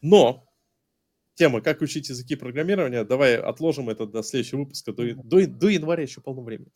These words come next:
Так вот, допустим, модульное тестирование. У нас будет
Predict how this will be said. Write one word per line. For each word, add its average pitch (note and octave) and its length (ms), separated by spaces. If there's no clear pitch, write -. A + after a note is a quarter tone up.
Так F3 140
вот, C3 120
допустим, - 340
модульное D#3 360
тестирование. - 600
У E3+ 80
нас C3 220
будет A2+ 360